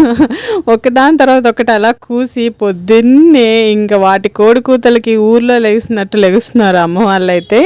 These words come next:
<laughs> ఇంక వాళ్ళకి అదొక గోల అయిపోయింది. ఇంకా మీకు నేను ఒక సర్ప్రైజ్ చూపిస్తాను ఈరోజు.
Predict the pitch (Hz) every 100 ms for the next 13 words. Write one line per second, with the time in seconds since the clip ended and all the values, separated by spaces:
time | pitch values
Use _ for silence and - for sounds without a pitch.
0 | 359 165 277 285 254 262 - - 403 330
1 | 240 262 247 220 233 247 233 247 262 208
2 | 180 190 208 247 277 - 220 208 180 220
3 | 220 226 220 214 208 214 214 208 202 202
4 | 208 - 185 - 240 294 - 220 202 -
5 | 214 196 190 190 190 202